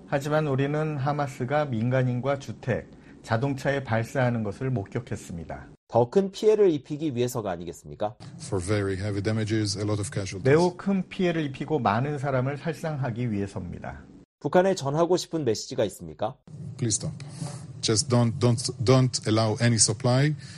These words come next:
Speaker 3: even if it's not direct. Make sure that
Speaker 1: 그만하라고 말하겠습니다. 어떤 무기 공급도 하지 말라는 것입니다.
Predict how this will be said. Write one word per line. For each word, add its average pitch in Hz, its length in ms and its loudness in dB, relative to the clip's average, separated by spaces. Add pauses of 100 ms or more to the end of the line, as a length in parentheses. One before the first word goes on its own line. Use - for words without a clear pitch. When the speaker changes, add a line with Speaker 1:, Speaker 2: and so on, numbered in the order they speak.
(220)
Speaker 3:
even 127 220 6
if 107 120 0
it's 110 160 2
not 117 140 4
direct. 113 560 0 (460)
Make 117 180 -4
sure 117 320 -6
that 104 100 -16
Speaker 1:
그만하라고 139 760 4
말하겠습니다. 98 840 -2 (320)
어떤 160 440 2
무기 131 200 2
공급도 123 520 -2
하지 156 240 -4
말라는 117 420 0
것입니다. - 520 -6